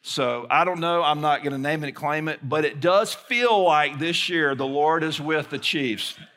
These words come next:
It feels like we could go all the way this year, okay? So let's continue to, uh, support our team accordingly.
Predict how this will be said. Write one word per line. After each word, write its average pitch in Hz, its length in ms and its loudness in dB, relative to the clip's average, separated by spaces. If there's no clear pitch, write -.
It 127 160 -4
feels 285 520 2
like 170 320 4
we 165 120 -2
could 175 180 0
go 160 100 0
all 147 140 4
the 143 100 -2
way 135 220 0
this 110 240 -6
year, 107 200 -8
okay? 156 340 -2
So 135 140 -6
let's 147 180 0
continue 147 480 -4
to, 135 260 -2
uh, 113 180 0
support 120 360 -8
our 117 160 -2
team 123 320 -8
accordingly. 107 580 -8